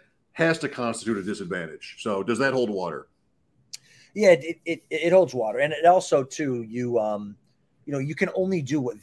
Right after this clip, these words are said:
Speaker 2: they allow you to, to do, right? It's, and, and it's not just, you know, it's not just picking twelve, it's also picking one. I mean, one's fancier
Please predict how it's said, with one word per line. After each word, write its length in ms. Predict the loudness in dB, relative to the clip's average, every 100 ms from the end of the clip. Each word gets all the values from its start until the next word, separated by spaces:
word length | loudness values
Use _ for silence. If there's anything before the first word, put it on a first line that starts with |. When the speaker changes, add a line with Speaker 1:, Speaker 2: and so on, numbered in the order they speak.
| -2
Speaker 2:
they 200 | 2 2
allow 340 | 0 -2 -4
you 220 | -6 -12
to, 180 | -18 -18 -18 -18
to 120 | -18
do, 220 | -16 -18 _
right? 300 | -10 -8 -10 -10
It's, 300 | -12 -12 -12
and, 100 | -10 -6
and 100 | -4
it's 300 | 0 0 4
not 220 | 4 4
just, 320 | 4 0 0 -14 -20 -20 -2
you 80 | 2
know, 100 | 2
it's 240 | 0 -2
not 260 | 0 0 2
just 300 | -2 -2 -2
picking 320 | -6 -6 -18
twelve, 500 | -4 0 0 0 -4
it's 120 | -4
also 180 | -4 -4
picking 320 | -10 -10 -2
one. 260 | 2 2 2
I 60 |
mean, 180 | -10 -2
one's 400 | 4 4 2 -8 _ _ -20 -20 _
fancier 580 | -2 -2 -2 -8 -12 -12